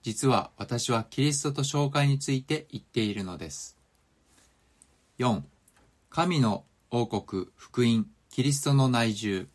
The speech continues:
奥義の時代の終わりとしての生徒たちの来たるべき復活と変貌は、すべて奥義です。五、第七の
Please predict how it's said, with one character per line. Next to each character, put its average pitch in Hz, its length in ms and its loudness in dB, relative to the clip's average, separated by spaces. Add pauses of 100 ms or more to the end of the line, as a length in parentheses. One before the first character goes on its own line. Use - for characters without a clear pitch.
(140)
奥 143 260 -2
義 123 60 0
の 107 140 0
時 87 120 -10
代 95 220 -2
の 87 220 -8
終 95 100 -6
わ 113 100 2
り 135 100 -2
と 135 120 -2
し - 100 -4
て 135 100 0
の 92 220 -2 (420)
生 160 280 0
徒 143 140 -2
た 101 120 -4
ち - 140 -6
の 82 100 -6
来 - 120 -20
た 131 120 0
る 135 140 2
べ 135 120 2
き - 200 -8 (240)
復 - 160 -20
活 - 300 -4
と 113 320 -2
変 107 240 0
貌 98 200 0
は、 90 200 -4 (440)
す - 220 -2
べ 123 140 4
て 147 380 -2
奥 110 240 -4
義 90 80 -4
で 78 120 -8
す。 - 260 -16 (560)
五、 120 300 -4 (560)
第 147 200 2
七 123 260 0
の 90 240 -6